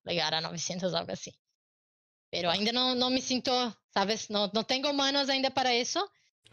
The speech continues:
Speaker 1: Y,
Speaker 2: <laughs>
Speaker 1: y, y siempre digo a mi team, si quieren llevar o tres D, porque si yo, si mi acaso me trapeo o pasa algo, eh, es más tranquilo.
Speaker 2: Te tra-,
Speaker 1: Apenas para
Speaker 2: te
Speaker 1: aprender, aprender la hunt,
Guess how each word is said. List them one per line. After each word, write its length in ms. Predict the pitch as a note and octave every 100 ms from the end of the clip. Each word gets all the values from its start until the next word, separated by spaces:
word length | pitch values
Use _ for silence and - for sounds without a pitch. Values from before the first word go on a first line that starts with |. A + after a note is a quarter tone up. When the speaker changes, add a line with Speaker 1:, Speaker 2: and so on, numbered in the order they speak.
| -
Speaker 1:
Y, 0 |
Speaker 2:
<laughs> 640 | F#3 - - C#3+ - A3+
Speaker 1:
y, 440 | A3+ A#3+ A3+ A3 G#3+
y 40 |
siempre 380 | - C#4+ B3 D4
digo 180 | C#4+ C#4+
a 60 | C#4+
mi 120 | D4
team, 280 | F4 D4 B3+
si 140 | B3
quieren 200 | G#3+ A#3+
llevar 240 | C#4 C4+ C4+
o 80 | C4+
tres 180 | C4 A#3
D, 320 | B3 A3 B3 _ _ -
porque 260 | G#3 G#3
si 180 | - -
yo, 180 | G3 G3+ _ -
si 200 | - G3
mi 280 | G3 F3+
acaso 280 | G3 G#3 G3
me 120 | G3
trapeo 460 | F3+ F3+ - F#3+ G#3+
o 60 | G3+
pasa 340 | G#3 A#3 G#3
algo, 360 | G3+ A#3 E4+ _ _ _ _ _ _
eh, 800 | G3 F#3 F3+ F3+ F3+ F3 E3+ F3 - -
es 120 | G3
más 180 | G3 -
tranquilo. 540 | F#3 F3+ F#3+ F3 F3+ _ -
Speaker 2:
Te 100 | D3
tra-, 220 | C#3 C3+
Speaker 1:
Apenas 160 | A#3+ C#3
para 160 | B2
Speaker 2:
te 0 |
Speaker 1:
aprender, 600 | A#2 A2+ G#3+ G#3+ A3 A3+ A3 - - -
aprender 480 | - A3+ B3 A#3+ A#3
la 180 | A3+ G#3+
hunt, 440 | G3 G#3+ G#3 A#3+